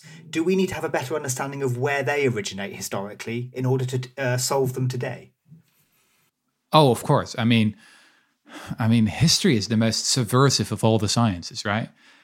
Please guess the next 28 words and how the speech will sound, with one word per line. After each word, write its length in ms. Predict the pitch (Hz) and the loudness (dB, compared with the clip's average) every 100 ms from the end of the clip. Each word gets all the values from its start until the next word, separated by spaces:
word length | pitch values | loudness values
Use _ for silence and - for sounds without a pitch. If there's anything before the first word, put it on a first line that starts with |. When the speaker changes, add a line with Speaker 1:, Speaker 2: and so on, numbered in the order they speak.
| _ | _
Speaker 2:
History 360 | 185 185 - 143 | 2 2 2 2
just 360 | 123 - - _ _ - _ - | 2 0 -4 _ _ -20 _ 0
makes 260 | 165 - | 2 4
you 120 | 135 | 2
realize 500 | 107 123 117 98 95 | 4 4 4 2 0
that 160 | - - | -4 2
things 480 | 135 127 120 110 - | 4 6 4 2 -4
can 400 | - 113 113 101 | 0 2 2 0
be 180 | 104 101 | 0 2
different. 440 | 107 - 87 - _ _ _ _ _ _ - | 0 0 -10 -14 _ _ _ _ _ _ -10
There's 160 | - | 2
nothing 340 | 139 156 151 123 | 4 4 4 6
inevitable 500 | 110 113 107 98 95 | 6 4 2 0 0
about 260 | 101 101 | 0 0
the 60 | 101 | 2
way 200 | 107 104 | 4 4
we've 140 | 101 | 2
structured 440 | - - - - 101 | -2 -2 -2 -2 -2
our 100 | 95 | -2
society 580 | 104 - 98 95 101 | -4 -2 -2 -2 -2
and 100 | 92 | -4
economy 400 | 92 101 92 90 | -2 -2 -2 -2
right 240 | 87 90 - | -4 -6 -4
now. 380 | 107 92 90 _ _ - _ _ | -2 -2 -6 _ _ -20 _ _
It's 200 | 117 - | -2 2
all, 320 | 165 165 147 | 6 6 6
I 100 | 120 | 4
mean, 360 | 113 117 107 | 4 4 4